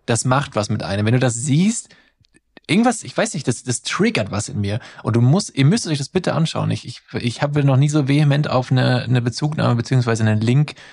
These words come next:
in der Folgenbeschreibung verwiesen wie auf diesen, weil das ist wirklich krank.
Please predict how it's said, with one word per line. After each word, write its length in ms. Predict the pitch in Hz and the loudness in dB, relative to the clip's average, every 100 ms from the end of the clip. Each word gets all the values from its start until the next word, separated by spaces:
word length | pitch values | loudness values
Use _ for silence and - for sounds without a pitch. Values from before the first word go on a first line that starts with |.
| - | -10
in 60 | - | -4
der 100 | 104 | -2
Folgenbeschreibung 640 | 127 131 120 110 107 113 | 0 2 0 0 0 0
verwiesen 360 | 113 110 117 110 | 0 0 0 0
wie 100 | 107 | 0
auf 100 | 107 | 0
diesen, 400 | 110 104 110 160 | -4 -2 -2 -2
weil 140 | - 104 | -4 -2
das 260 | 175 - | -2 -2
ist 240 | 120 - 110 | -8 -6 -4
wirklich 400 | 117 123 120 - _ _ _ _ _ _ | 0 -2 -2 -8 _ _ _ _ _ _
krank. 480 | - 110 110 107 | -8 -2 0 -2